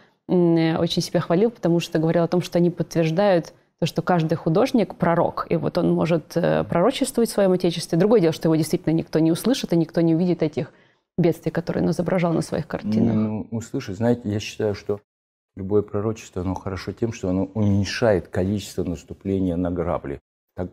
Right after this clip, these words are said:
Speaker 2: если ты предупреждаешь человека, он один раз наступит.
Speaker 1: Ну да, <laughs> так
Speaker 2: А так
Speaker 1: возможно,
Speaker 2: два
Speaker 1: да.
Speaker 2: раза, <laughs> да. Так
Speaker 1: Да.
Speaker 2: что,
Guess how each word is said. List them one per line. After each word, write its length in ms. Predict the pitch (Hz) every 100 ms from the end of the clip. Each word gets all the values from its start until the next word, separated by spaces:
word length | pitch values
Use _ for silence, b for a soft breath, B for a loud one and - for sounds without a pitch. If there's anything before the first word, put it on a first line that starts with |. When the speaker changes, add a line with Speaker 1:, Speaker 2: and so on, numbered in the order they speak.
| - - _
Speaker 2:
если 220 | 92 - -
ты 100 | _
предупреждаешь 600 | 104 104 - 135 143 120
человека, 420 | - 120 78 - _ _ _ _
он 140 | 107 107
один 240 | 85 82
раз 200 | 80 78
наступит. 480 | 76 - - - - _ -
Speaker 1:
Ну 200 | 190 208
да, 160 | 156 160 196
<laughs> 100 | 208
так 140 | 196
Speaker 2:
А 40 | 190
так 20 |
Speaker 1:
возможно, 260 | 190 131 -
Speaker 2:
два 160 | 117
Speaker 1:
да. 40 | -
Speaker 2:
раза, 240 | 120 135 104
<laughs> 80 | -
да. 80 | 190
Так 140 | -
Speaker 1:
Да. 100 | 160
Speaker 2:
что, 340 | 160 - 165